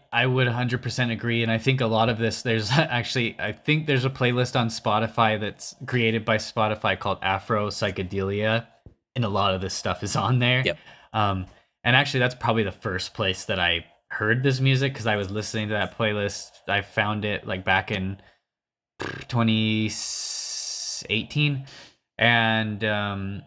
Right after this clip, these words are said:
Speaker 1: but then, like, when I really got into it and really, like, realized what it was, it was when I saw that YouTube video. But, um, I would totally agree with that. I mean,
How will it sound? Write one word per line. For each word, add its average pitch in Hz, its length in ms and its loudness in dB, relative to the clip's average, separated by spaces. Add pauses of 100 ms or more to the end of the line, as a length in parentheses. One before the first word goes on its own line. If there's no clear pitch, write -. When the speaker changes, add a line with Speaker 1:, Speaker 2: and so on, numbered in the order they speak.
(1200)
Speaker 1:
but 127 240 0
then, 120 200 4
like, 113 160 0
when 117 200 0
I 113 40 4
really 110 300 0
got 101 220 0
into 101 340 -2
it 90 80 -2
and 95 80 -6
really, 95 280 -2
like, 92 260 -2
realized 98 500 -2
what 107 100 -2
it 87 120 -4
was, 95 320 0
it 95 60 -6
was 92 140 -8
when 98 140 -4
I 90 60 -2
saw 95 220 -4
that 90 100 -6
YouTube 92 320 -6
video. 90 520 -4
But, 92 300 0 (460)
um, 92 500 2 (320)
I 127 100 6
would 127 140 2
totally 117 300 0
agree 101 180 -6
with 107 180 -2
that. 87 240 -4
I 107 100 -6
mean, 104 300 -4